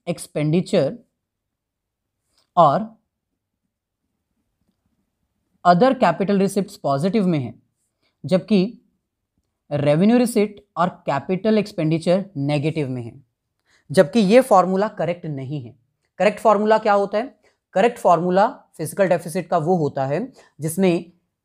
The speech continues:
रेवेन्यू एक्सपेंडिचर और कैपिटल एक्सपेंडिचर एक तरफ होते हैं प्लस में, रेवेन्यू रिसीट और other capital receipts एक तरफ होते हैं प्लस में। So ये रॉन्ग है, ये फॉल्स है।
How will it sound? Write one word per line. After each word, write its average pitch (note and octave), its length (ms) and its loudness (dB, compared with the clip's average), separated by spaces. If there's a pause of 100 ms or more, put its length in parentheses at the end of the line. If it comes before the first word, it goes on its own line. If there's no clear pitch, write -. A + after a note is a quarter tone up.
(200)
रेवेन्यू D3+ 420 2
एक्सपेंडिचर G3 640 0
और G3+ 60 2
कैपिटल F3+ 340 -2
एक्सपेंडिचर F#3+ 640 -4
एक D#3+ 200 -6
तरफ D#3+ 240 -2
होते D3 200 -6
हैं G3+ 180 -4 (220)
प्लस G#3 280 2
में, G#3+ 140 -4 (1300)
रेवेन्यू D#3+ 440 2
रिसीट B3 420 -2 (160)
और F3+ 140 4 (300)
other F3 240 4
capital F#3 360 0
receipts F#3+ 400 -6
एक F#3+ 200 -2
तरफ D#3+ 240 0
होते C#3 240 -8
हैं F3+ 160 -4 (180)
प्लस D#3 300 0
में। A2+ 100 -14 (680)
So G3+ 160 -2
ये A3 400 0 (640)
रॉन्ग D#3 420 2
है, A2 180 -16 (240)
ये G3+ 400 -2 (400)
फॉल्स C#3 540 0
है। - 80 -20